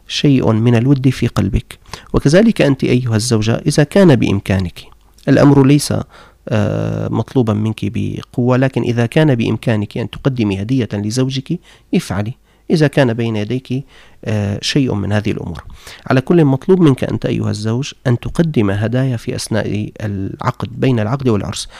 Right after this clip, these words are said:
لكن أطلب منك أن تكون هذه الهدايا معتدلة كمان، حتى لا تظن هذه الفتاة أن الحياة كلها هدايا وكلها علب مجوهرات وكلها ألوان براقة. لا، هذا جزء بسيط من الحياة،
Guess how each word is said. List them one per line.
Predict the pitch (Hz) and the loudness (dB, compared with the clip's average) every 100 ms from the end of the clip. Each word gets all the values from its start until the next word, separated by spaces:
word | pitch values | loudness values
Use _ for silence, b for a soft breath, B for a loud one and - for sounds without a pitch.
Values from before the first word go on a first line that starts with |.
| B B | B B
لكن | 143 - 131 - - - | -2 0 -2 -4 -6 -6
أطلب | - 139 113 | -2 0 0
منك | 117 110 | 0 -2
أن | 107 | -6
تكون | 107 113 139 127 | -6 -4 -2 -2
هذه | 123 117 | 0 -2
الهدايا | 110 120 113 | -2 -2 -2
معتدلة | 107 98 - 120 123 139 175 _ _ _ _ _ _ b b b _ | -4 -6 -4 0 0 0 -4 _ _ _ _ _ _ b b b _
كمان، | - 104 113 | -4 -2 -2
حتى | - - 107 | -4 -6 -4
لا | 110 131 | 0 -2
تظن | - 156 165 147 | -4 -4 -2 0
هذه | 135 120 | 0 -2
الفتاة | 110 - 127 123 - | -4 -4 -4 -4 -2
أن | 107 | -6
الحياة | 98 117 117 - | -4 -2 -2 -2
كلها | 139 139 113 110 104 | -2 0 0 0 -2
هدايا | 104 110 107 107 127 B B B - | 0 0 0 -2 -4 B B B -8
وكلها | - 127 113 113 104 104 101 B B _ | -4 -2 0 0 0 -2 -2 B B _
علب | 104 95 107 107 - | -6 -2 0 0 -2
مجوهرات | 107 101 101 95 98 110 110 107 104 | -4 -2 -2 0 0 0 -2 -4 -8
وكلها | - 120 113 104 107 | -6 -4 -2 -2 -2
ألوان | 101 104 110 107 98 | -2 -2 0 -2 -4
براقة. | 101 101 107 - 113 - b b - | -4 -2 -2 -2 -8 -10 b b 0
لا، | 208 160 - _ | 2 2 -2 _
هذا | 147 160 139 123 | 0 0 4 2
جزء | 147 143 123 | 2 -2 -4
بسيط | 113 - 147 - | -4 -4 -4 -4
من | 107 104 | -4 -4
الحياة، | 101 117 131 | -6 -4 -4